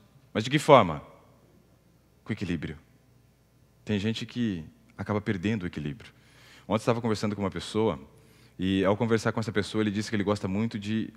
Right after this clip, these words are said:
andar de bicicleta. Mas a quantidade de tempo que ele tem passado em cima de uma bicicleta pedalando não está saudável.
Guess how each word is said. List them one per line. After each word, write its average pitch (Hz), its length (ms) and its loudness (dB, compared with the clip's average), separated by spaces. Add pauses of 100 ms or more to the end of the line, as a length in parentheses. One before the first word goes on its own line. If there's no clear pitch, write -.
(160)
andar 98 180 2
de 98 80 2
bicicleta. 95 580 -4 (760)
Mas 120 140 6
a 147 40 6
quantidade 139 1000 6
de 117 160 0
tempo 143 380 4
que 113 100 -2
ele 123 160 6
tem 117 140 4
passado 110 460 4
em 95 40 0
cima 131 260 0
de 110 80 -2
uma 104 80 0
bicicleta 101 480 2
pedalando 87 680 0
não 117 200 0
está 170 360 0
saudável. 80 760 -4